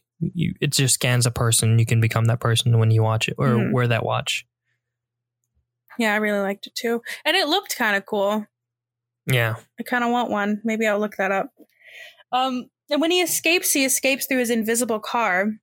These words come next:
Speaker 2: which is a combination of two famous superhero vehicles, the Batmobile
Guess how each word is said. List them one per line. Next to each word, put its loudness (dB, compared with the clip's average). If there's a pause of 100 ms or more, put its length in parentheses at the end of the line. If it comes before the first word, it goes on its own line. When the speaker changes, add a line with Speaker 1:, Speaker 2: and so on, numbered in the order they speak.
(560)
Speaker 2:
which 0
is 2
a -2
combination 0
of -4
two 0
famous 0
superhero 0
vehicles, -2 (320)
the -4
Batmobile 0